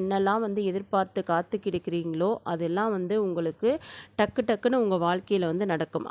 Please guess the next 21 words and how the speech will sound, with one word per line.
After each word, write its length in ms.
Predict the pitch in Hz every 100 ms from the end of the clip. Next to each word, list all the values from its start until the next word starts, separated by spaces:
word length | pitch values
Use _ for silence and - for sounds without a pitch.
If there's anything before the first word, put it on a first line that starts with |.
| 185
அப்படி 280 | - 269 254 202
ஒரு 100 | 196
சக்தி 300 | 196 - - 214
வாய்ந்த 420 | 196 196 196 196 262 - _ _
அந்த 200 | 220 226 240
பீஜ 480 | - 269 294 254 269 220
மந்திரம் 440 | 196 196 202 202
அப்படின்னே 340 | 180 180 180 226
சொல்லலாம். 480 | - 170 170 170 -
மகாலட்சுமியின் 800 | 185 190 208 202 190 - 185 180
அருள் 280 | 175 190 202
கடாட்சத்தை 640 | 185 180 175 - 180 185
கொடுக்கக்கூடிய 680 | 175 185 175 196 175 175 180 202
அற்புதம் 420 | 165 - 190 170 160
வாய்ந்த 380 | 165 170 202 208
இந்த 160 | 170 180 254 - - -
மந்திரத்தை 500 | 202 214 226 226 - 185
வந்து 160 | 208
நீங்க 300 | 220 190 190 208 208
காலையில 500 | 190 220 208 196 233 196
எழுந்து, 340 | 196 214 214